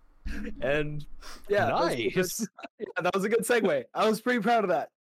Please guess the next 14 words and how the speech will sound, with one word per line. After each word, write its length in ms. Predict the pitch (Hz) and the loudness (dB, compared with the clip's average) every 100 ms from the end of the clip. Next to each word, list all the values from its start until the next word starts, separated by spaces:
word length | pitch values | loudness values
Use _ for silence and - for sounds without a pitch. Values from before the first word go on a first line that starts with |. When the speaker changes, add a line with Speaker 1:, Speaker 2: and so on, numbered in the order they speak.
| _ | _
Speaker 1:
Um, 520 | 185 180 180 175 160 156 _ - - | 2 4 4 4 -2 -8 _ -12 2
yeah, 160 | 160 | 2
Speaker 2:
You 60 | 139 | 4
Speaker 1:
been 140 | 143 147 | 2 0
lis- 120 | - | -2
Speaker 2:
shouldn't 200 | 208 170 | -6 -6
be. 280 | - - - | -4 -4 -6
<laughs> 460 | 247 - - - 254 | -14 -18 -16 -10 -8
That 360 | 233 240 - - | -8 -10 -18 -14
was 200 | 269 247 | -14 -14
good. 1200 | 208 277 214 - _ 294 - - 220 190 180 190 - | -8 -6 -6 -10 _ -16 -12 0 2 2 0 -2 -4
Speaker 1:
<laughs> 20 | _ - - - - _ _ - | _ -20 -20 -20 -20 _ _ -2
Um, 480 | 156 165 165 165 165 _ _ _ | 0 2 0 -4 -10 _ _ _
yeah, 240 | 165 170 | 0 2